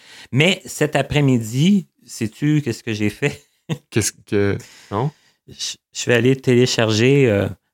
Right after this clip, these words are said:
Speaker 1: Malphase tome quatre.
Speaker 2: Ah !
Speaker 1: Puis, euh, <laughs> j'ai écouté le début.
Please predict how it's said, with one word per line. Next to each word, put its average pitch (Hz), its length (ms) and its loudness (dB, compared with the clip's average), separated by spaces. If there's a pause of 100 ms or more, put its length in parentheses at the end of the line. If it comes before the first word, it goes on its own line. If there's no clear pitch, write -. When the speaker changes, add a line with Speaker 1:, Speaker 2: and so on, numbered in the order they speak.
Speaker 1:
Malphase 117 720 -4
tome 95 240 -6
quatre. 104 340 -6
Speaker 2:
Ah ! 110 1200 2 (360)
Speaker 1:
Puis, - 80 -12 (680)
euh, 117 80 0 (200)
<laughs> 117 200 -2
j'ai 139 220 4
écouté 147 340 2
le 214 60 6
début. 170 400 4